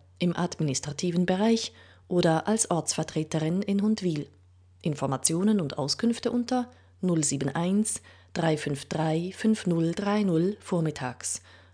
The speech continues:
auf Facebook oder unter A R Punkt prosenektute Punkt C H,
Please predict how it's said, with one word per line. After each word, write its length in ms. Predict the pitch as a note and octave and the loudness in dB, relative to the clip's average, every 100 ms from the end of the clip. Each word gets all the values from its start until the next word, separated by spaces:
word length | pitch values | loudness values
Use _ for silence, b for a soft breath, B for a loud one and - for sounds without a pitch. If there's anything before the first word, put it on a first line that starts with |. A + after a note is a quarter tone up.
| b | b
auf 140 | G#3 | -2
Facebook 580 | G3+ A#3 B3 - A#3 - | 2 0 0 -2 -4 0
oder 260 | G#3+ G3+ F3+ | 2 4 2
unter 440 | F3+ - F3+ F3 - | 0 0 -2 -4 -8
A 220 | - C3+ - | -4 -4 -2
R 320 | F3+ G3+ A3 - | -4 -2 -6 -2
Punkt 460 | F#3+ G3 - - B B B B | 0 0 -4 -14 B B B B
prosenektute 760 | - A3+ A3+ G3+ - B3+ C4 | -2 0 2 0 0 -4 0
Punkt 380 | G#3+ D3+ C#3 - | -2 0 -4 -6
C 180 | - D#3+ | -4 0
H, 220 | F3+ G3+ | 0 -2